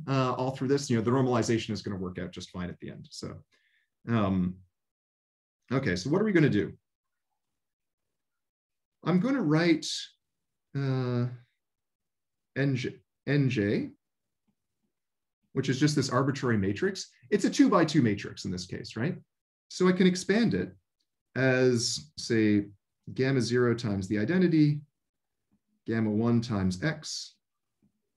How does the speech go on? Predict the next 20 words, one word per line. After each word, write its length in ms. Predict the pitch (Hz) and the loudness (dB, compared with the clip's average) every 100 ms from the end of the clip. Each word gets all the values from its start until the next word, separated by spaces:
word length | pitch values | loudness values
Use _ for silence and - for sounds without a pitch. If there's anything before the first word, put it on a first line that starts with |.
| _ _ - | _ _ -6
gamma 240 | 107 104 | -2 0
two 260 | 101 - 110 | -2 -2 -4
times 360 | 104 98 90 90 | -4 -4 -2 -2
Z, 400 | 170 160 151 143 - _ _ _ _ _ _ _ _ _ _ _ | -2 -2 -4 -8 -12 _ _ _ _ _ _ _ _ _ _ _
gamma 240 | 113 107 | -4 -2
three 260 | 104 - 113 | -4 -2 -2
times 380 | 107 101 95 - | -2 -4 -4 -4
X 260 | 98 - | -8 -10
times 280 | - 73 - | -14 -12 -12
Z, 80 | - - - _ _ _ _ _ _ - | -14 -16 -20 _ _ _ _ _ _ -2
for 140 | 143 | 0
some 440 | 123 151 135 135 127 | 2 2 4 2 2
coefficients 680 | 156 143 139 202 151 123 123 | 4 4 4 2 2 -6 -2
that 100 | 123 | -2
are 60 | |
just 200 | 117 123 | 0 -2
complex 460 | 131 120 120 101 - | 0 0 -2 -6 -6
numbers, 480 | 92 - - - _ _ _ _ _ _ _ _ _ - | -6 -8 -12 -18 _ _ _ _ _ _ _ _ _ -10
right? 220 | 98 76 - _ _ _ _ - | -8 -8 -12 _ _ _ _ -4
Um, 420 | 127 117 107 101 | 2 4 4 0